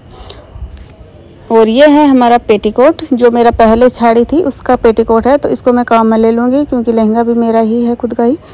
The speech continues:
तो ये पेटीकोट है पुराना, तो ये मैं लाइनिंग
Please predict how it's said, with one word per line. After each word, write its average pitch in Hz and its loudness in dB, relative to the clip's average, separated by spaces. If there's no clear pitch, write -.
तो 277 2
ये 285 2
पेटीकोट 247 2
है 247 0
पुराना, 247 2
तो - -4
ये 240 2
मैं 254 0
लाइनिंग 233 2